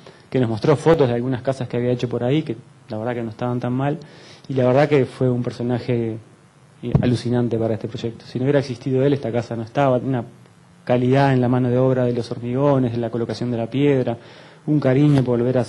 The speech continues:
por volver a hacer lo que le pedíamos que hiciera de vuelta. La verdad que fue una experiencia increíble con este Benito. Y acá ya empieza a aparecer, ¿no?, toda esta especie de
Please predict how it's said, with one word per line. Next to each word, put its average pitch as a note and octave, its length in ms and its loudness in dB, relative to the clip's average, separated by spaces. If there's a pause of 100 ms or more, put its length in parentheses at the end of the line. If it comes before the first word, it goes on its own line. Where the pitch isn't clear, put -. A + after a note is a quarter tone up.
(140)
por B2+ 160 2
volver B2 280 2
a C#3 40 6
hacer C#3+ 240 2
lo C#3 140 4
que B2+ 80 -2
le A#2+ 100 0
pedíamos B2 420 2
que B2 100 -10
hiciera A#2+ 260 0
de A2 80 -4
vuelta. C3 400 0 (480)
La C3+ 80 -4
verdad C3 140 0
que C#3 80 2
fue C3+ 120 -2
una C3+ 80 2
experiencia B2+ 420 2
increíble A#2+ 420 2
con A#2+ 120 -4
este A#2+ 260 -8
Benito. B2 440 -2 (4000)
Y C3+ 80 -2
acá E3 160 0
ya D#3+ 160 0
empieza C3+ 320 2
a B2+ 40 2
aparecer, B2+ 480 2
¿no?, C#3+ 300 0 (220)
toda C3 240 2
esta B2 160 -4
especie C3 340 -2
de A#2+ 100 0